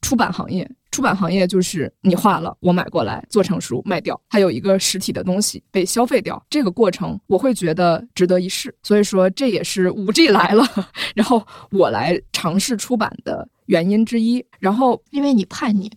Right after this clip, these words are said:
Speaker 2: 然后接着说。
Speaker 1: <laughs> 哎，因为其实当我去收集这些人的经历，或者他们，比如说零六年在画漫画的人现在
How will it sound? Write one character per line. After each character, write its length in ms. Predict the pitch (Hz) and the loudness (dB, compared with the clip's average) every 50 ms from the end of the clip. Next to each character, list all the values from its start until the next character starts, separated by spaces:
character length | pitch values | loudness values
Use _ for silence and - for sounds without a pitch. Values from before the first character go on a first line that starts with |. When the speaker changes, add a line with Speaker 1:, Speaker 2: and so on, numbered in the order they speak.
| - | -2
Speaker 2:
然 80 | 214 202 | 0 2
后 40 | 208 | 2
接 140 | 202 208 208 | 2 2 0
着 60 | 202 | -2
说。 240 | 196 - 208 202 - - - 247 247 254 - | -4 -6 -8 -10 -10 -12 -14 -14 -14 -14 -10
Speaker 1:
<laughs> 320 | - 330 339 254 - - - | -6 -4 -4 -4 -4 -2 -2
哎， 240 | - 208 196 240 359 - - 262 285 254 254 - - _ _ | 0 2 4 4 4 4 4 2 2 2 0 -2 -8 _ _
因 100 | - 320 | -2 -2
为 100 | 359 359 - | -2 -2 -2
其 280 | - - - - 240 285 | -4 -6 -4 -4 -4 -4
实 320 | - - 214 202 220 233 - _ _ _ - | -4 -2 0 0 0 0 -2 _ _ _ 0
当 220 | - 302 330 370 339 | 0 2 2 2 0
我 160 | 262 - - | 0 -2 -2
去 420 | - - - - 175 165 - - - - | -4 -6 -6 -4 -4 -4 -4 -6 -8 -8
收 260 | - - 302 311 330 | -2 2 4 4 4
集 200 | 254 - 160 - | 4 2 -2 -6
这 160 | - 208 170 | -4 -4 -6
些 320 | 180 - 190 175 170 175 175 | -4 -2 -2 0 0 0 0
人 260 | - 175 170 - - 180 | -2 -4 -4 -2 -2 0
的 240 | 175 170 165 - - _ - 214 | 0 0 -2 -4 -8 _ -12 -4
经 260 | - 233 226 240 247 | 2 4 6 6 6
历， 180 | 254 262 214 - | 4 2 0 -2
或 140 | 185 202 175 | -2 -2 -4
者 40 | - | -4
他 200 | - - 220 226 | -4 -2 0 2
们， 240 | 233 226 202 170 - _ | 2 2 2 0 -2 _
比 60 | - | -4
如 60 | 170 170 | -2 0
说 100 | 208 202 196 - | 0 0 0 2
零 160 | 202 185 208 | 2 4 4
六 160 | 277 330 311 | 4 4 4
年 180 | 233 180 160 165 | 4 4 2 2
在 120 | 175 185 180 | 2 2 0
画 160 | - - 185 | 2 2 2
漫 140 | 185 175 185 | 2 2 2
画 120 | 196 175 | 2 2
的 60 | 170 | 0
人 100 | 151 147 | 0 -2
现 140 | 180 - 185 | -2 -2 -2
在 80 | 165 | -2